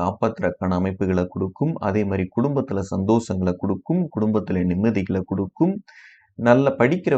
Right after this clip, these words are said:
வயசுல இருக்கிறவங்களுக்கு கல்வியில நல்ல ஒரு முன்னேற்றத்தை கொடுக்கும். இந்த மாதிரி அமைப்புகள் எல்லாத்தையுமே குரு பகவான் கொடுக்கும். சரி, நின்ன வீட்டுல இவ்வளவு நன்மைகளை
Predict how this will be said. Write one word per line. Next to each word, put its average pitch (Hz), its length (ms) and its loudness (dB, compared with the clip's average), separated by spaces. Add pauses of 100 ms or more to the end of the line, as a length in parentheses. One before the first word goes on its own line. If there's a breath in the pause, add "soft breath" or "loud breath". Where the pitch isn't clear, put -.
வயசுல 117 320 0
இருக்கிறவங்களுக்கு 98 600 0 (100)
கல்வியில 113 500 2
நல்ல 139 180 0 (120)
ஒரு 107 120 2 (120)
முன்னேற்றத்தை 98 680 -2
கொடுக்கும். 147 480 -2 (480 soft breath)
இந்த 131 160 4
மாதிரி 131 240 2
அமைப்புகள் 101 500 0
எல்லாத்தையுமே 110 680 0 (120)
குரு 101 240 0
பகவான் 92 400 -2
கொடுக்கும். - 420 -8 (460 soft breath)
சரி, 139 220 4 (100)
நின்ன 220 400 4
வீட்டுல 135 280 4 (200)
இவ்வளவு 120 380 2
நன்மைகளை 117 400 2